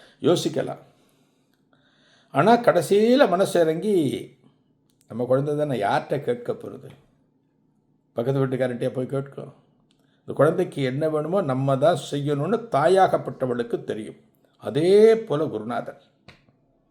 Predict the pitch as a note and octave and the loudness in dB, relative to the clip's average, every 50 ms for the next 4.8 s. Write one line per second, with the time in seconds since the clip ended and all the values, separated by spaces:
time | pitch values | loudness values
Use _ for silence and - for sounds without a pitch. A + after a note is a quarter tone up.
0 | _ _ _ _ _ _ _ _ _ _ _ _ _ _ _ _ _ _ _ - | _ _ _ _ _ _ _ _ _ _ _ _ _ _ _ _ _ _ _ 2
1 | C3 D#3+ E3+ E3 C#3+ D#3+ F3+ G#3 A#3 C4 C4 B3+ B3+ B3 A#3+ F#3+ D#3+ C#3+ C#3+ D3+ | 4 4 4 4 6 8 8 8 10 8 8 8 8 6 6 4 4 2 0 2
2 | G3+ G#3+ G#3+ - - A3+ A3 G3 F#3+ F3+ E3+ D3 C3 A#2+ - - - - - E3 | 2 0 -2 0 0 2 2 4 4 2 2 2 0 -2 -6 -10 -8 0 2 4
3 | E3+ G3 G3 G3 G3 G3+ G3+ F#3 - G3 D3+ - D#3+ D3+ E3+ E3 E3 - F3 F3 | 4 6 4 4 4 4 2 2 2 0 -4 -4 -4 -4 -4 -4 -4 -6 -6 -4
4 | - D3+ C#3+ C#3 B2+ B2 B2 A2+ G#2 A2+ B2 B2 G#2+ G#2+ - | -2 -2 2 2 2 2 0 -4 -4 -4 -6 -6 -6 -12 -16